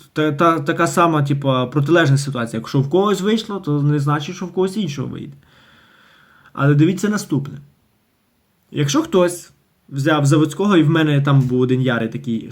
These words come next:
хейтер, скажімо так, Віктор, ну, такий придурок, е, остаточний. В мене, каже, таке, такий трактор, каже, як в тебе таке саме дерьмо, каже.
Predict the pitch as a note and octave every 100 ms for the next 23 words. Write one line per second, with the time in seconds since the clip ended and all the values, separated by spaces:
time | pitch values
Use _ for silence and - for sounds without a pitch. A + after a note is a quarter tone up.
0 | - D3+ C#3 A#2 - C#3+ C3+ A#2 C#3 C3+
1 | C#3 C#3+ - - A#2+ - - - - -
2 | - C#3+ C#3 D3 D3+ D3 A#2 A2 - -
3 | G#2+ G#2 - - - - C#3 C#3+ C#3 B2
4 | - - - - _ _ _ _ _ -
5 | F#3+ C4 B3+ A#3+ A3+ A3+ A3+ G#3 F#3+ F3
6 | G3 F#3 E3 - C#3+ D3 D3 C#3+ E3 D3+
7 | C#3+ E3 F3+ E3 C#3 D3 D3+ E3 E3+ B2+
8 | C3